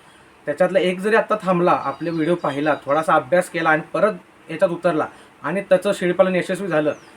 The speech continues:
तर त्याचं यश हे आपल्या सर्वांचं यश असणार आहे. त्यामुळे माझी विनंती आहे की जास्तीत जास्त शेअर करा आपले व्हिडिओ. आवडत असेल तर नक्की लाईक करा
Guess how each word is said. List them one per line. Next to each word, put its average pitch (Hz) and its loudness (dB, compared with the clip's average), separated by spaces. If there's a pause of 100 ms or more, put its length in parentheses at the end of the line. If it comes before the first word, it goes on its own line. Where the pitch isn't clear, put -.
(120)
तर - -6
त्याचं 196 4
यश 190 4 (420)
हे 156 -2
आपल्या 165 2
सर्वांचं 170 -2
यश 147 0
असणार 113 -10
आहे. 101 -10 (580)
त्यामुळे 165 0
माझी 170 0
विनंती 185 0
आहे 190 -2
की 160 -8
जास्तीत 165 -2
जास्त 185 4
शेअर 190 4
करा 147 0
आपले 120 -6
व्हिडिओ. 120 -4 (460)
आवडत 185 2
असेल 190 0
तर 196 4
नक्की 185 -2
लाईक 160 -2
करा 147 0